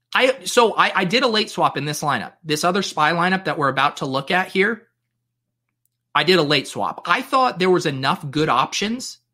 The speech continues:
between Chris Carson, Lockett, um, Keenan Allen, uh, DeAndre Hopkins, Aaron Jones. I think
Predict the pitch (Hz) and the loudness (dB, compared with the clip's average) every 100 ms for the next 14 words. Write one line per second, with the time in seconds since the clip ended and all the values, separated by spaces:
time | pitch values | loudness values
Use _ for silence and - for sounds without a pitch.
0 | _ _ _ 151 147 175 170 156 127 - | _ _ _ -6 -4 -2 0 0 -2 -8
1 | - 151 - - 220 - 147 120 95 - | -6 -4 -4 -2 0 0 -4 -4 -6 -12
2 | _ _ 143 170 202 190 - 135 113 - | _ _ -2 4 4 2 0 0 0 -8
3 | _ _ 139 127 117 - 196 196 175 165 | _ _ 0 0 -2 -2 2 2 2 2
4 | 202 220 160 135 113 110 _ - 131 127 | 2 0 0 -2 -4 -10 _ 0 2 4
5 | 123 120 127 143 160 185 170 220 208 156 | 2 0 -2 0 2 2 0 0 0 -4
6 | 160 170 160 175 185 156 139 - 190 | -2 -2 0 2 2 0 -4 -2 -4